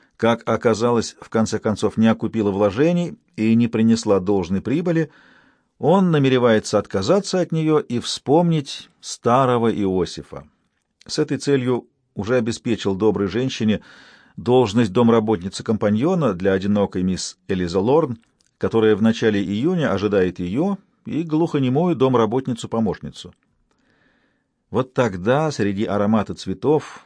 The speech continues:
будет цвести и этот цветок, его любимая девушка,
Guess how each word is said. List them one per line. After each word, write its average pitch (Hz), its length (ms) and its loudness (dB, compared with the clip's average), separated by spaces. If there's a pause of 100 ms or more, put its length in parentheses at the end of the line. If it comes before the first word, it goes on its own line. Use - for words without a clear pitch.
(420)
будет 143 360 -4
цвести 113 440 -4
и 127 200 -4
этот 110 500 0
цветок, - 640 -10
его 85 220 -4
любимая 147 520 -2
девушка, 110 720 -4